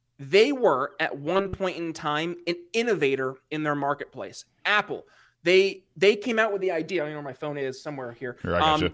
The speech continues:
Speaker 1: like, they came out with the idea that a phone, there you go, could all of a sudden go from having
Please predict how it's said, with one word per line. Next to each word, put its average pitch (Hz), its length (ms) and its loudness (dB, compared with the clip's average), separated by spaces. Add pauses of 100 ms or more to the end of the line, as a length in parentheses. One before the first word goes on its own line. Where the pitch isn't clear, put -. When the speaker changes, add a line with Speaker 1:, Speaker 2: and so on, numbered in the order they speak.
Speaker 1:
like, 185 140 4
they 220 100 6
came 220 160 0
out 233 40 4
with 208 80 4
the 208 60 8
idea 185 320 6
that 160 160 2
a 160 100 4
phone, 165 540 0
there 180 100 0
you 147 100 0
go, 131 260 0 (240)
could 208 160 6 (120)
all 196 180 6
of 226 60 0
a 233 60 2
sudden 202 360 0
go 180 260 4
from 175 140 -8
having 165 440 -2